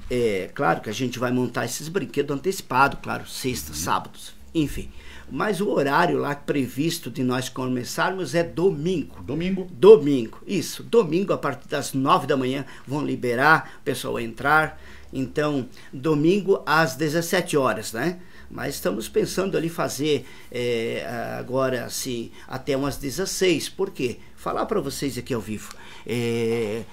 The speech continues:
Speaker 1: pensando em primeira parte, pensei, tá no anúncio, ah, vou fazer das nove da manhã às dezessete horas. Sim, mas é, vão parar às três horas da tarde,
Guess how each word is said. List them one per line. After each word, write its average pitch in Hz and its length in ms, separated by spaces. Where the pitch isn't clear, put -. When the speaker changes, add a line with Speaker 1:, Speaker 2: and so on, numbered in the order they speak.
Speaker 1:
pensando 170 400
em 175 40
primeira 175 400
parte, 175 300
pensei, 160 400
tá 160 140
no 156 100
anúncio, 165 320
ah, 190 60
vou 165 80
fazer 175 260
das 165 280
nove 180 340
da 196 80
manhã 175 220
às 170 100
dezessete 165 400
horas. - 300
Sim, - 340
mas 156 200
é, 220 120
vão 277 180
parar 185 300
às 175 100
três 175 260
horas 143 240
da 117 80
tarde, 175 600